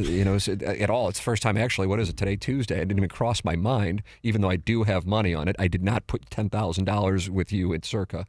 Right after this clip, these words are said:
uh, on it. Um, this is what I hope for.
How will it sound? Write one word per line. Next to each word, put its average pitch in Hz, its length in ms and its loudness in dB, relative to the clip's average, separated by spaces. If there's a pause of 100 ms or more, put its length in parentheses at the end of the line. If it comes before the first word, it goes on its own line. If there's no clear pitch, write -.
(540)
uh, 90 340 0
on 85 260 -2
it. 90 120 -2 (560)
Um, 95 680 2 (540)
this 123 360 2
is 147 100 2
what 110 140 2
I 80 120 0
hope 156 360 -2
for. - 440 -10